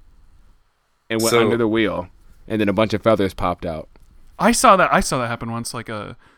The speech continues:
Speaker 3: a bird was, like,
Speaker 1: Yeah.
Speaker 3: flying. It wasn't my car.
Speaker 1: <laughs>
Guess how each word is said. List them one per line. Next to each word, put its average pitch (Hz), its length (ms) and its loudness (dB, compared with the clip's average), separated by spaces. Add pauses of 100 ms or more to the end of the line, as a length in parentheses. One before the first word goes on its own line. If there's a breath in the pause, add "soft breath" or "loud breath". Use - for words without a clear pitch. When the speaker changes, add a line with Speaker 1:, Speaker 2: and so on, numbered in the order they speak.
(140 soft breath)
Speaker 3:
a 127 80 -6
bird 131 260 2
was, 117 100 -8
like, 117 120 -2
Speaker 1:
Yeah. - 60 -12
Speaker 3:
flying. 135 680 -4
It 165 60 -2
wasn't 170 280 0
my 123 160 -2
car. 120 420 -4
Speaker 1:
<laughs> - 40 -20